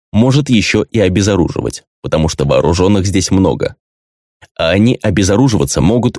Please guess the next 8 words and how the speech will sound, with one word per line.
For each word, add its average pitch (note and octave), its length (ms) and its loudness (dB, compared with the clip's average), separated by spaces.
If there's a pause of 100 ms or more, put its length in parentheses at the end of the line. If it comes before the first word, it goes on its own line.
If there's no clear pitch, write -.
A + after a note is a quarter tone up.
и A#2 80 -2
не A2 140 4
захотеть, - 640 -4 (220)
верно? F#2+ 480 0 (760)
И A2 60 -4
что - 220 -2
тогда, - 360 -2 (260)
стрелять? E2+ 560 -4